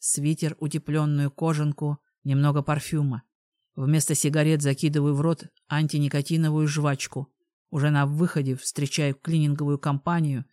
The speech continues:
и оставляю им ключи от квартиры. Заезжаю к барберу. Расслабляюсь, пока мне делают стрижку. Откапываю внутри себя прежнего Кирилла, того, который влюбил в себя Лесю.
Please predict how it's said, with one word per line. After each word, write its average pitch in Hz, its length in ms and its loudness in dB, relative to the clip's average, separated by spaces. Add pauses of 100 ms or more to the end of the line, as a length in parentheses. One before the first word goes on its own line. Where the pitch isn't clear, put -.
и 170 140 2
оставляю 165 720 0
им 165 220 2
ключи 160 380 0
от - 180 -4
квартиры. 151 600 -2 (320)
Заезжаю 151 640 2
к 151 60 -6
барберу. 139 540 0 (360)
Расслабляюсь, 143 840 0
пока 139 280 -2
мне 139 160 2
делают 135 340 2
стрижку. 139 640 -4 (160)
Откапываю 151 720 0
внутри 156 360 2
себя 151 340 0
прежнего 156 520 0
Кирилла, 151 580 2
того, 156 300 0
который 143 560 -2 (220)
влюбил 165 580 2
в - 60 -6
себя 143 360 -2 (220)
Лесю. 139 580 -2